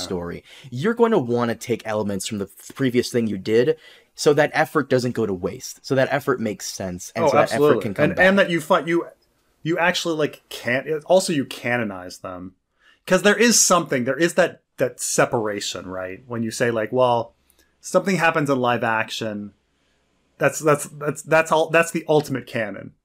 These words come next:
Speaker 2: right? Ha-, something happening in cartoon. Okay, that's, that's, like, the next step up. But, like, something happening in book, eh, something happening in comic book, something happening in an old comic book, you know? Like, it's not,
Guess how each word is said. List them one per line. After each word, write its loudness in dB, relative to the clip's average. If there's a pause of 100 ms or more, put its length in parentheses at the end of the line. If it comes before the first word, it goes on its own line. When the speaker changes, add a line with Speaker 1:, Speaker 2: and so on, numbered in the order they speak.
Speaker 2:
right? 0
Ha-, 0
something 0
happening 2
in 2
cartoon. -2 (420)
Okay, -2
that's, -4
that's, -6
like, -4
the -6
next -6
step -6
up. -10 (520)
But, -4
like, 0 (100)
something 0
happening 4
in 2
book, 2 (400)
eh, 4 (200)
something -2
happening 2
in 0
comic -2
book, 0 (320)
something 0
happening 2
in 2
an -8
old 2
comic 2
book, 0
you 2
know? 4 (260)
Like, 2
it's 0
not, 2